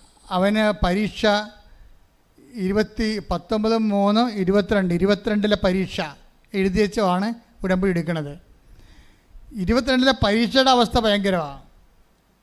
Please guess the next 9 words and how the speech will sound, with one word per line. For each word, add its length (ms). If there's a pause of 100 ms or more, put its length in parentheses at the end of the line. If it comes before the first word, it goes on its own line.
(640)
ഇരുപത്തിരണ്ടിലെ 600 (100)
പരീക്ഷ, 380
സെൻറ്റ് 420
ഗവൺമെൻറ് 400
പരീക്ഷ 320
എഴുതിയിട്ടാണ് 580
വന്ന് 260
ഉടമ്പടി 260
എടുക്കുന്നത്. 440